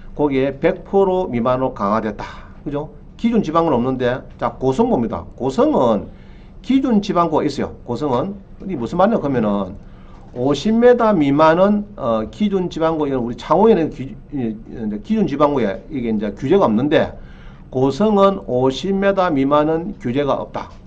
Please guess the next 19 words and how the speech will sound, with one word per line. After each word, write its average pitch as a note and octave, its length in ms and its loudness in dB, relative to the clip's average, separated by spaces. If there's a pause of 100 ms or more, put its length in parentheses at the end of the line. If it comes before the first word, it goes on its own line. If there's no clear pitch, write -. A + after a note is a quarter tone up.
(200)
자, C3+ 100 -6
이야기는 G#3+ 380 4 (600)
요걸 F3+ 180 2
제가 D#3+ 160 4
이해한 F3+ 180 4
겁니다. A2 240 0 (460)
그러면 F#3 260 0
결론적으로 G#3 800 2 (100)
오십 A3 360 0
미터 B3 240 4
이상은 C#3 640 2
규제가 C3 340 -2
있다는. A#2+ 400 -4 (840)
그러면 F3 280 0
이래요. C3+ 340 -2 (280)
바다 A#3+ 240 4
잘 C#3+ 180 2
보이는 F3 220 0
땅인데 C#3 580 -2